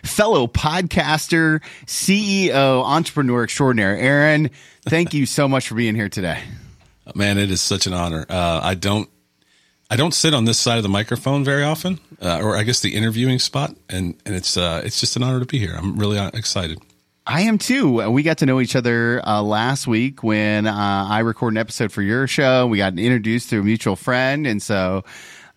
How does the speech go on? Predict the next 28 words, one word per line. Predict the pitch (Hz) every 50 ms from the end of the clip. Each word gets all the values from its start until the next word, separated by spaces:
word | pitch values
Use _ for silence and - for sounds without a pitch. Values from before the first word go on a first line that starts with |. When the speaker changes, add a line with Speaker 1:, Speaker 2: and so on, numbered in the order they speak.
| _ -
Speaker 1:
um, | 104 101 101 98 95 95 92 95 95 95 98 - _ _ _ _ _ -
man, | 98 107 120 120 113
I'm, | 110 110 113 -
I'm | - 110 110 113 110
really | 107 110 131 139 143 139 123
excited | 101 - - - 101 101 104 104 104 92
to | - 104
jump | 87 98 104 107 101 120
into | 107 92 90
your | 87 95 98 98
story. | - - - 95 82 82 82 82 87 98 110 131 -
And | - 107 104 104 104 101 98 - - - - - - - - _
one | - 120 139 175
of | 208
the | 196 160
places | - 160 156 147 - 135 117 110
that | 117 113
I | 110
love | 110 107 104 104 110 123 143 147 139
to | - 156 135
start | - - - - 95 92 92 92 - -
is | 95 - -
kind | - 123 113
of | 104 -
from | 113 107
a | 95 90
macro | 92 92 87 98 - - 104 85 82
perspective. | 85 - 82 - - - - 85 80 - - 95 92 - - -